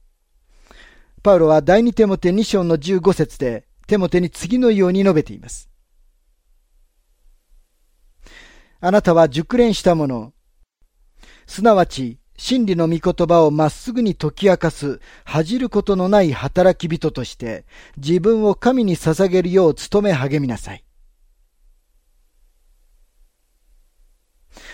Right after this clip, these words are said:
神様の御言葉を勉強して、神様の恵みと誠である慈愛について何かを知り、それらのものをしっかり握り、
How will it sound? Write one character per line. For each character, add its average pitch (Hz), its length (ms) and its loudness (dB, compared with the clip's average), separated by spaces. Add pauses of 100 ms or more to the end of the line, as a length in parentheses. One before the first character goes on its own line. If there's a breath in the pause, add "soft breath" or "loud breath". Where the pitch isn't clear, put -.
(220 loud breath)
神 254 200 0
様 202 240 0
の 170 120 0
御 165 80 -2
言 196 300 0
葉 180 140 4
を 156 80 4
勉 156 240 -2
強 160 180 -2
し - 140 -8
て、 123 320 -10 (260 soft breath)
神 254 240 -2
様 175 260 -2
の 180 120 0
恵 165 240 0
み 208 240 -2
と 190 140 2
誠 175 500 0
で 208 160 4
あ 196 80 6
る 175 120 2
慈 139 300 0
愛 233 140 2
に 220 120 -2
つ - 160 -6
い 180 100 -4
て 165 240 2
何 214 300 2
か 180 200 2
を 151 100 2
知 - 180 -8
り、 113 220 -8 (680 soft breath)
そ 196 180 0
れ 233 120 8
ら 233 120 4
の 202 80 0
も 190 140 0
の 220 120 2
を 170 80 2
し - 240 -8
っ - 120 -20
か 240 120 6
り 214 100 0
握 156 300 0
り、 120 260 -6